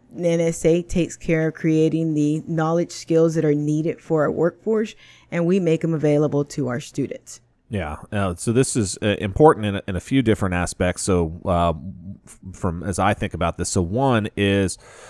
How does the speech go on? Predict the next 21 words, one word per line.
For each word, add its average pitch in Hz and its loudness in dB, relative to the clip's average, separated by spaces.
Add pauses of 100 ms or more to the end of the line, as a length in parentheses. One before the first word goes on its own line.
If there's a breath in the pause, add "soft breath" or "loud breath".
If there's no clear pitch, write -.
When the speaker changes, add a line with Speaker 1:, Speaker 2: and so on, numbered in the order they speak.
(200 loud breath)
Speaker 2:
uh, 92 4
because 135 4
of 131 2
that 104 2
designation, 92 -2 (100)
uh, 82 -4
you 95 -4
get 101 0
access 104 0
to - -10
the - -4
curriculum 90 0
and, 87 -4 (120)
and 85 -4
additional 95 -2
programs, 95 0
but 92 0
it 98 2
also 110 6
brings 101 -2
in 90 -4